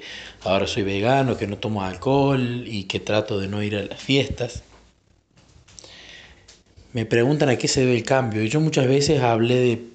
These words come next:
temas de salud o hablé de temas de hábitos. Y cuando me lo preguntaban, yo sentía dentro mío que tenía que contar que había sido Jesús, sin importar cómo se lo tome el resto.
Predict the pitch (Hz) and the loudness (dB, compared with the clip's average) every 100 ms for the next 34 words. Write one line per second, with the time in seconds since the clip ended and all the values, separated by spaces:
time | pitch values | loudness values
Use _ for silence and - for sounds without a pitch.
0 | - - 123 120 107 - 107 113 156 170 | -8 -2 0 2 0 0 2 2 2 4
1 | 165 156 127 104 98 107 113 107 104 110 | 2 2 0 0 -2 0 0 -2 -4 -2
2 | 110 101 104 117 147 143 - 143 - - | -2 -2 2 2 2 0 -2 -4 -6 -14
3 | - - - - - - - - - - | -20 -20 -20 -20 -20 -20 -20 -20 -20 -8
4 | - 135 123 120 120 113 123 117 117 113 | 0 4 4 4 2 0 0 2 2 0
5 | 117 120 117 123 123 156 160 170 170 170 | 0 2 2 2 2 2 4 2 0 -4
6 | - - _ _ - - - 117 123 107 | -10 -20 _ _ -20 -8 -2 2 0 2
7 | 131 123 127 123 117 127 143 139 113 107 | 2 4 2 2 2 4 4 2 -2 -2
8 | 107 107 - - - _ - - - 190 | -4 -8 -14 -20 -20 _ -6 0 2 2
9 | 180 131 - 123 131 156 135 127 127 139 | 2 0 0 0 2 2 2 2 2 -2
10 | 117 117 120 190 - - - - 175 165 | -2 -4 -4 -6 -8 -18 -6 0 2 2
11 | 143 113 113 - 151 151 143 131 - 104 | 2 2 2 2 0 0 -4 -2 -4 -4
12 | 117 117 107 139 - - | -2 -2 2 0 0 -8